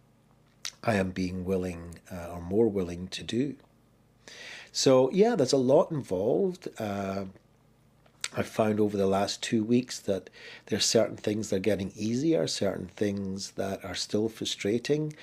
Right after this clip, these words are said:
I still sometimes forget to put the mic on, or the lights are not working properly, or, you know, I am still conscious of how I look. Um, but in the main,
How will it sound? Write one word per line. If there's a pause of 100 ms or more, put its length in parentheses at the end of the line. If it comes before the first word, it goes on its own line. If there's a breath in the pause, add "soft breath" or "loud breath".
(360 loud breath)
I
still
sometimes
forget
to
put
the
mic
on,
or
the
lights
are
not
working
properly,
or,
you
know,
I
am
still
conscious
of
how
I
look. (800 loud breath)
Um, (180)
but (120)
in
the
main,